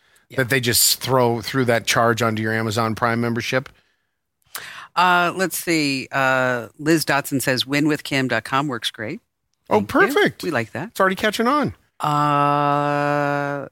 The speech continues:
Speaker 1: let's see. Um, Kevin O'Neill says, uh, he would not get a Neuralink implant.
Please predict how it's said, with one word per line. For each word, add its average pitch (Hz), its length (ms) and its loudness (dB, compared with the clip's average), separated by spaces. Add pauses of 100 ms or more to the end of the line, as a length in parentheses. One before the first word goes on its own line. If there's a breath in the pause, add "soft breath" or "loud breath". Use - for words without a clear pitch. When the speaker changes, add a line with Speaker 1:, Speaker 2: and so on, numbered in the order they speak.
(120)
Speaker 1:
let's 151 180 -2
see. 143 640 -6
Um, 127 500 -2 (800)
Kevin 220 260 0
O'Neill 196 400 2
says, 143 640 0 (120)
uh, 127 180 -2
he 202 220 -10
would 185 180 -4
not 131 300 0
get 156 120 0
a 147 40 0
Neuralink 127 520 -2
implant. - 500 -20